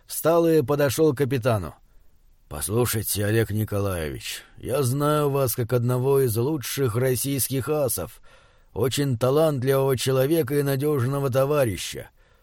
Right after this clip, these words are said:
поэтому решил обратиться к вам». «Всегда к вашим услугам, Аркадий Николаевич!» Полковник удовлетворенно кивнул головой, вернулся на свое место, Предложил капитану сесть в небольшое плетеное кресло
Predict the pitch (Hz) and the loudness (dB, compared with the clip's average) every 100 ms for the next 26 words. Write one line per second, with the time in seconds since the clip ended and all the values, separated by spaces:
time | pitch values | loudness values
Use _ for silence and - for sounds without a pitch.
0 | _ _ 85 147 151 147 147 143 131 - | _ _ 0 2 2 2 0 0 0 0
1 | 170 143 131 131 127 127 - 123 107 101 | 0 2 0 0 -2 -4 -2 -2 -2 -4
2 | 87 69 _ _ _ - - _ - - | -4 -8 _ _ _ -20 -20 _ -20 -8
3 | - 113 156 202 175 196 185 190 190 - | -2 0 2 2 4 2 4 4 2 4
4 | 226 185 175 165 147 165 151 151 143 147 | 4 6 6 4 6 4 6 2 4 4
5 | 143 127 98 - - _ _ _ - - | 6 4 2 -6 -12 _ _ _ -20 -18
6 | 73 90 - 139 143 135 135 139 135 120 | -8 -6 -2 -2 0 -2 0 0 2 2
7 | 135 151 143 135 123 131 131 120 113 110 | 2 2 2 -2 0 0 2 2 2 0
8 | 104 151 160 110 - _ _ 87 120 143 | 2 0 0 -4 -16 _ _ 2 2 4
9 | 175 175 156 156 139 139 143 135 170 156 | 0 0 0 0 0 2 2 2 0 2
10 | 170 156 - - _ - 123 156 165 180 | 4 2 0 -20 _ -2 0 4 6 8
11 | 190 175 160 160 175 170 156 175 185 - | 6 6 2 4 4 4 2 6 4 4
12 | 139 147 147 151 123 160 165 127 143 127 | 0 0 2 2 2 4 6 6 2 0
13 | 143 127 117 107 135 165 135 156 | 2 4 2 2 2 2 4 2